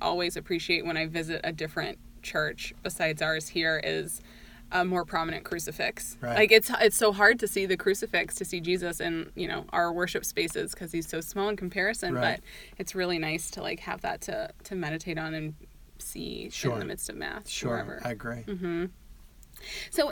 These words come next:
Speaker 1: next up is a little bit of a, hmm, I don't know, nebulous type of thing, but, like, the vibe, you know, there's just different vibes in different,
Speaker 2: Right.
Speaker 1: in different churches,
Speaker 2: Right.
Speaker 1: from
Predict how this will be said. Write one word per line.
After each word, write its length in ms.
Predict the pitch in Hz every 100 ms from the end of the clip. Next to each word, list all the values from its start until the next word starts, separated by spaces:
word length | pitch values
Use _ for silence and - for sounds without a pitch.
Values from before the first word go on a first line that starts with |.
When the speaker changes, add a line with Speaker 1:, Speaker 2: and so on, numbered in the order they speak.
| -
Speaker 1:
next 340 | 269 440 - 466
up 120 | 415 -
is 320 | 247 233 - - -
a 80 | 247
little 260 | 262 403 277
bit 160 | 233
of 160 | 202 196
a, 340 | 175 165 170 - - - - - - - - - -
hmm, 300 | 208 185 185 - - -
I 60 | -
don't 100 | 196
know, 200 | 165 165 - -
nebulous 680 | 190 180 196 190 190 190 -
type 220 | 208 196
of 100 | 185
thing, 300 | 202 190 202
but, 240 | 185 190
like, 240 | 208 196 -
the 100 | 190
vibe, 560 | 160 170 170 156 147
you 120 | 196 226
know, 180 | 185
there's 180 | 170 196
just 200 | - 320
different 340 | 285 240 165 156
vibes 340 | 156 160 160
in 100 | 175
different, 380 | 165 160 160 160
Speaker 2:
Right. 240 | 123 127
Speaker 1:
in 120 | 190 185
different 300 | 180 175 -
churches, 680 | - 175 180 156 151 151
Speaker 2:
Right. 40 | 214
Speaker 1:
from 340 | 180 165 170